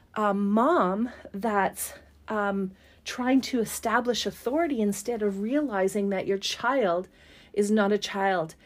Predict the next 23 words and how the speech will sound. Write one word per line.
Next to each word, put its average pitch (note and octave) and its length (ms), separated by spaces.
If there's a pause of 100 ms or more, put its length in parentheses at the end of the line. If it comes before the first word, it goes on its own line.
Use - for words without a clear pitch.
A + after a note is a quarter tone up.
(380)
and G#3 480 (100)
they G#3+ 220
should D4 400
have G#3 420
been F#3+ 340 (460)
understanding A#3+ 920
their A3+ 240
role G#3 540 (120)
way G3 560
before D4 400
the G3+ 140
age G3 220
of G3 80
twelve, F#3 360 (420)
and A3 200
they G#3 80
should C#4 280
have B3 200
been A3 320 (760)
um, G#3 300
being B3+ 480
able B3 380
to A#3 560